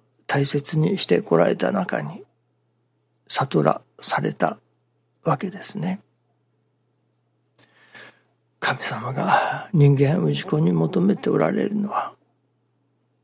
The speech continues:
地の心。受けて受けて受け抜く泥の心であり、天の心、与えて与えてやまぬ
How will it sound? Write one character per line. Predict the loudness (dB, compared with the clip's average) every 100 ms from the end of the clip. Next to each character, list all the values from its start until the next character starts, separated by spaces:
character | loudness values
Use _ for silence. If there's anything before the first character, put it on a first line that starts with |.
| _ _ _ -4
地 | -2
の | -2
心。 | -4 -16 -14 -12 -12 -16 _ -18 -18 -4
受 | -2 0
け | 0
て | 0
受 | 0 0
け | 0
て | 0
受 | 0 2
け | 2
抜 | 2
く | -2
泥 | 0 0 0
の | -4
心 | -8 -2 0 0
で | -4 -6
あ | -8
り、 | -10 _ _ _ _ _ _ _ _ _ _ _ _ _ _ _ _ _
天 | 4 4 2
の | -10
心、 | -18 -14 -12 -10 -14 _ -8
与 | -4 -2 -2
え | -2
て | 0
与 | 0 2 2
え | 0
て | 0
や | 0
ま | 2 2
ぬ | 0